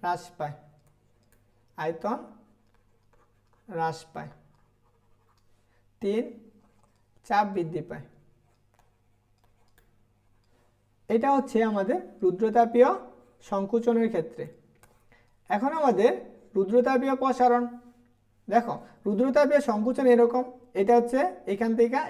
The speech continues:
এইভাবে যাচ্ছে, এটা হচ্ছে আমাদের কি, এটা সি থেকে ডি যদি চিন্তা করো, এই সিডি হচ্ছে আমাদের কি রুদ্রতাপীয় হচ্ছে কি সংকোচন, এটা হচ্ছে আমাদের সংকোচন। এখন আমাদের এইখান থেকে যেটা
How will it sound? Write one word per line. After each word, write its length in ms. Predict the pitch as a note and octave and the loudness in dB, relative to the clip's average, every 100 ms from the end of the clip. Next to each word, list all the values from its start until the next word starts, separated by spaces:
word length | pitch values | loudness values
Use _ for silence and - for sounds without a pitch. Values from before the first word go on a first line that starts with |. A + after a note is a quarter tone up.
| G#3 | -4
এইভাবে 280 | G#3+ G3+ F#3 | 0 0 0
যাচ্ছে, 220 | D#3+ D3+ - | -2 -4 -6
এটা 100 | F3 G#3 | -6 -6
হচ্ছে 160 | G#3 A3+ | -4 -2
আমাদের 200 | A3+ A3+ | 0 0
কি, 100 | F3 - - - _ _ | -2 -6 -16 -20 _ _
এটা 140 | - A3+ A3+ | -4 -2 0
সি 100 | A#3+ B3 | 0 2
থেকে 180 | B3 A#3+ G#3+ | 2 2 0
ডি 80 | A3 A#3 | 2 0
যদি 140 | A3 A3+ | -2 -2
চিন্তা 180 | A#3 A#3 G#3+ | 0 0 0
করো, 180 | G#3+ B3+ - - - _ - | 0 -2 -4 -20 -20 _ -8
এই 60 | F#3+ - | -6 -4
সিডি 240 | G#3 C4 C4 | -2 2 4
হচ্ছে 180 | A#3 A#3+ | 4 2
আমাদের 180 | A#3+ A#3+ G#3+ | 2 2 0
কি 60 | F3+ | -2
রুদ্রতাপীয় 600 | F3+ F#3+ G#3+ A#3 A#3 B3 F4+ - - - - | -4 -4 0 0 4 4 4 0 -12 -20 -12
হচ্ছে 200 | F#3+ A#3 A3+ | -4 0 2
কি 80 | G#3 D#3 - - - | 0 -4 -12 -20 -4
সংকোচন, 460 | G#3 G#3+ A#3 A#3 E3 F3 | -2 0 0 -2 -2 -4
এটা 80 | G3+ | -4
হচ্ছে 140 | G#3 A3 | -4 -2
আমাদের 160 | A#3 A#3 | 0 -2
সংকোচন। 500 | G3 F#3 A3 F3 C3+ - - _ _ _ - | -6 -8 -8 -8 -10 -14 -20 _ _ _ -10
এখন 140 | G#3+ C#4+ | -6 -4
আমাদের 240 | D#4 D4 A3+ F#3+ | -2 0 0 2
এইখান 240 | A3+ B3 C4+ | -2 -2 -4
থেকে 140 | C4 C4 B3 | -2 2 4
যেটা 200 | A#3 | 4